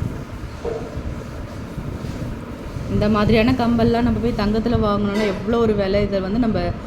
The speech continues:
ஐம்பொன்லேயே வாங்கி நம்ம ஆசையை தீர்த்துக்கலாங்க. அந்த அளவுக்கு ரொம்ப அழகான ஒரு ஃபினிஷிங்ஸில் இருக்கு. டபுள் அன்னப்பறவைங்க. நல்ல திக்னஸோட இருக்கு. நல்ல ஸ்டோன்ஸ் எல்லாம் பார்த்தீங்கன்னா ஒரிஜினல் ஸ்டோன்ஸ் உங்களுக்கு.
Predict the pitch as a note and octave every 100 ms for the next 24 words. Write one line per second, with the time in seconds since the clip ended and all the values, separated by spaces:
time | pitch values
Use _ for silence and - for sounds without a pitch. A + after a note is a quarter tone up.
0 | - - F3+ A3+ A#3 A#3+ A#3 A#3+ G3 G3
1 | A3+ F#3+ F#3 F3 E3+ G3 F#3+ F#3+ F3+ F3+
2 | E3 F3+ E3+ F#3+ F#3+ G3 G3 A3 D#4 -
3 | - - - F#3 A3 A#3+ F#3 F#3 F#3+ G3+
4 | G3 - F#3 - F#3 - - F3 D#3+ G3+
5 | C4 F#4+ - - - - - G3 G3 A#3+
6 | G#3+ G#3+ G#3+ G#3 F#3 F3+ F3 A#3+ G4+ G3+
7 | F#3 G3 F#3 F3 - F3+ F#3 F3+ F#3 F#3+
8 | F3+ F3 A3+ A3 F3 F#3 - G3+ G3+ G3
9 | F#3+ F#3+ F3+ F3+ F3+ F3+ F3 F3+ G3 F#3+
10 | - F3+ F3 E3+ E3 E3 D#3+ G#3+